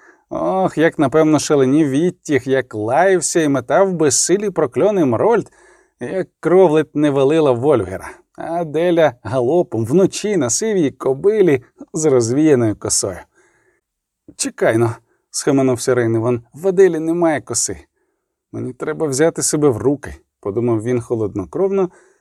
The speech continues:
і вдарив жеребчика під боки. Адже Ніколета, амазонка зі світло, як солома, косою нічого для мене не значить. Так, вона врятувала мене, відвела від мене переслідувачів. За це я при нагоді віддячуся їй.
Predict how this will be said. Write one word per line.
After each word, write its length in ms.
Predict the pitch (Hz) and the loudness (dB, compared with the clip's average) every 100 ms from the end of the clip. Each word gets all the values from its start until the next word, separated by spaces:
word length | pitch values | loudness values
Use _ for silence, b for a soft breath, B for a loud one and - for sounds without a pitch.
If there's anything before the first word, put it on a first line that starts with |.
| b | b
і 100 | 185 | -6
вдарив 380 | 190 233 247 214 | -2 -2 0 0
жеребчика 580 | 160 151 156 160 - 156 | 2 2 0 -6 -4 -4
під 180 | 131 | -4
боки. 440 | 110 120 117 127 117 _ _ _ _ | -2 -4 -2 -4 -6 _ _ _ _
Адже 320 | - 151 180 | -14 -10 -6
Ніколета, 760 | 180 175 175 160 175 170 - 147 | -4 -2 -2 0 0 0 2 2
амазонка 720 | 143 135 120 170 143 117 127 | 2 0 2 2 2 0 -2
зі 140 | 127 | 0
світло, 400 | 123 165 170 135 | -4 -2 -2 0
як 140 | 131 - | 0 0
солома, 400 | 147 170 143 117 | 0 2 2 -2
косою 340 | 120 - 175 | -4 0 2
нічого 560 | 147 151 - 175 180 190 | 2 0 0 0 0 0
для 180 | 190 | 0
мене 280 | 202 214 214 | 2 0 -2
не 140 | 220 233 | -4 -4
значить. 500 | 254 190 - 104 - _ _ _ _ _ _ | 0 0 -2 -10 -14 _ _ _ _ _ _
Так, 400 | - 120 87 92 | -2 -2 -2 -4
вона 280 | 165 247 277 | -2 0 -2
врятувала 840 | 180 143 180 175 139 113 131 160 139 | -4 0 2 2 -2 -2 0 0 0
мене, 260 | 127 120 | -2 -2
відвела 560 | 107 92 117 104 104 123 | -4 -8 -8 -6 -2 -2
від 140 | 143 | -2
мене 240 | 120 131 135 | -2 -4 -6
переслідувачів. 840 | 110 104 - 170 165 143 - 127 b b b b - | -8 -8 -6 -4 -2 -2 -4 -6 b b b b -16
За 180 | 78 | -14
це 300 | 82 - 139 | -8 -6 -2
я 100 | 180 | -2
при 160 | 190 202 | 0 -2
нагоді 400 | 208 196 208 214 | -2 -2 -4 -4
віддячуся 640 | 226 208 160 110 - - | -6 0 0 0 -10 -8
їй. 220 | 110 101 | -8 -8